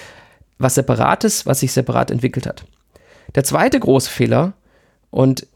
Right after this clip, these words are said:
eine Wiederholung des ersten Fehlers war es, die Informatik auszustoßen. Als die Informatik entstand und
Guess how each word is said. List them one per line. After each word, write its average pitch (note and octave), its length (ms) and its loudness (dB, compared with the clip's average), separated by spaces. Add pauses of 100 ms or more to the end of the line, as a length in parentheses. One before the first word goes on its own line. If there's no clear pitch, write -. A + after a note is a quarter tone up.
eine C3+ 120 2
Wiederholung D3+ 460 4
des A#2 140 -2
ersten A#2 300 -2
Fehlers C#3+ 400 0
war C3+ 100 2
es, D#3 80 -2
die - 120 0
Informatik F3+ 600 2
auszustoßen. - 800 -6 (420)
Als - 540 -2 (180)
die C#3 160 -2
Informatik D#3+ 560 2
entstand B2 640 0 (120)
und C#3 460 2